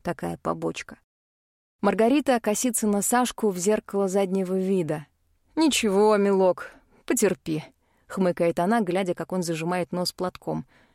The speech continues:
«Будешь зато знать, как всякую дрянь нюхать».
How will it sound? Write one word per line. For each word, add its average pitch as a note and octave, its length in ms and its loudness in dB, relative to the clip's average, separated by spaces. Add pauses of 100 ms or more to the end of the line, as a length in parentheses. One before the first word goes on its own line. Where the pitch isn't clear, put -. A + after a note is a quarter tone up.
(160)
«Будешь F4+ 340 4
зато D#4+ 340 2
знать, B3 520 2 (180)
как A3+ 200 0
всякую B3 380 2
дрянь G3+ 540 4
нюхать». G3+ 460 0